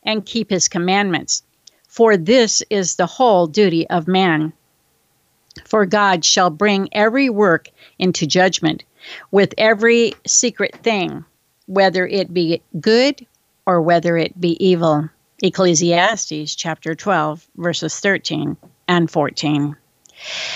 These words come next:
David then, my friend, says, and so say I as well, one of the saddest statements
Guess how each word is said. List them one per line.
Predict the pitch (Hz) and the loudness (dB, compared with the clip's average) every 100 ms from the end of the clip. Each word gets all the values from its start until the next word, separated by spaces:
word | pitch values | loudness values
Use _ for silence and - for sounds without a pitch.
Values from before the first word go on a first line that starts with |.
| - | -8
David | - 339 311 208 | -2 0 -2 0
then, | 240 214 | 0 0
my | 202 180 | 0 -2
friend, | - 180 175 | -2 -4 -2
says, | 196 190 185 208 | 0 0 0 -2
and | 202 - | -4 -4
so | - 247 | 0 0
say | 233 190 180 | 0 -2 0
I | 180 165 160 _ _ 185 | 0 -2 -6 _ _ -4
as | 185 - | -4 -2
well, | 196 170 143 - - - - - - _ | -2 0 -4 -12 -20 -20 -20 -20 -20 _
one | 196 233 339 359 | -2 2 2 2
of | 311 208 | 0 0
the | 220 208 196 | 0 2 2
saddest | - - 269 277 254 - | 0 0 0 0 -2 -4
statements | 226 180 175 170 165 - - | -2 -2 -4 -6 -2 -2 -4